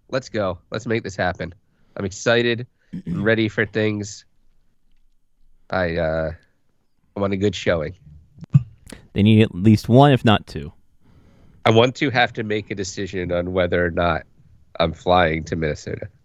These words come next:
Speaker 2: Right, exactly. I've already taken the time off of work. I just need the money for a hotel.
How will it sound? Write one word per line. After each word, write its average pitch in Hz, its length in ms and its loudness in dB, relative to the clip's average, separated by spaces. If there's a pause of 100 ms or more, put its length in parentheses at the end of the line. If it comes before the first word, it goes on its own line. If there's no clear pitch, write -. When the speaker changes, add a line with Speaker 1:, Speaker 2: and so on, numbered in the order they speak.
(440)
Speaker 2:
Right, 110 320 4
exactly. 85 480 -12 (1080)
I've 165 180 6
already 147 220 4
taken 110 280 -6
the 90 80 -8
time 87 260 -10
off 80 160 -14
of 82 80 -14
work. 120 260 -4
I 107 80 -4
just 95 220 -14
need 92 140 -8
the 82 60 -10
money 82 220 -10
for - 160 -18
a 73 40 -14
hotel. - 500 -20